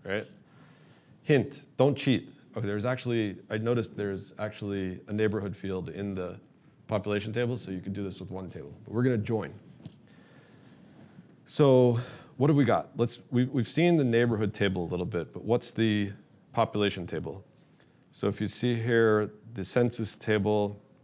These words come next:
we've got, let's see, a block I D. This is a census block.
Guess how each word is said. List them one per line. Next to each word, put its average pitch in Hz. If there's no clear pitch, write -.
we've 107
got, 98
let's -
see, 92
a 78
block 107
I 127
D. 135
This 107
is 98
a 90
census 107
block. 113